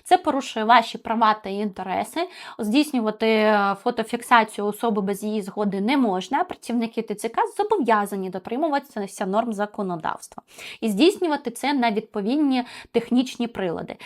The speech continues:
Це робиться з якою метою? Ну, давайте ось по-чесному. Ну, що це за буде фотографія? От я от думаю, куди він, що він буде робити з цією фотографією? Куди він її буде надсилати? Вона буде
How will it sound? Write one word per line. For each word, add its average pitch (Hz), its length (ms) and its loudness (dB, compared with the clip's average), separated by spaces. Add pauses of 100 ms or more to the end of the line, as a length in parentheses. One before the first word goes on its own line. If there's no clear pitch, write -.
(120)
Це 403 180 8
робиться 262 400 2
з 190 80 -6
якою 254 380 2
метою? 196 420 -2
Ну, 254 100 -2
давайте 277 400 6
ось 247 180 0
по-чесному. 196 640 -2
Ну, 214 100 2
що 285 220 2
це 269 200 -4
за 226 320 8 (260)
буде 233 240 4
фотографія? 233 960 2
От 233 220 -2
я 214 140 6
от 196 140 0
думаю, 196 340 -2
куди 226 320 2
він, 339 280 4 (160)
що - 200 0
він 381 140 6
буде 269 200 6
робити 330 400 8
з - 80 -12
цією 190 300 0
фотографією? 170 720 -4
Куди 208 160 -2
він 392 140 4
її 370 120 6
буде 339 220 2
надсилати? 262 680 2
Вона 160 260 -10 (100)
буде 233 120 -4